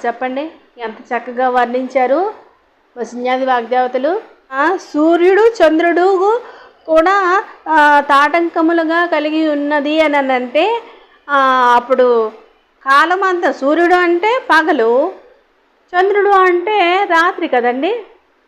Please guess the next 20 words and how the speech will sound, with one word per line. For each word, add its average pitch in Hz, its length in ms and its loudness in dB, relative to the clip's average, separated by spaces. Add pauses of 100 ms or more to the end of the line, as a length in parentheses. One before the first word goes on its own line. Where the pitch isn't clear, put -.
(280)
అంటే 311 160 0
రాత్రి 392 600 2
పగలు 392 240 0
కూడా 381 440 0
ఆమె 330 160 0
శాసిస్తుంది. 311 800 -2
అయితే 202 340 -6 (1700)
అంటే 262 220 -2
ఆ 359 280 4
అమ్మ 311 200 2 (720)
కాలాతీత 359 640 2
స్వరూపిణి 285 640 -2
అన్నమాట. 214 440 -6 (640)
అయితే 247 540 -4 (300)
అమ్మ 240 220 -8
కాలాతీత 233 640 0
స్వరూపిణి 226 560 -4
కదా, 254 400 -6 (120)
మనం 220 220 -10
పారాయణ 214 480 0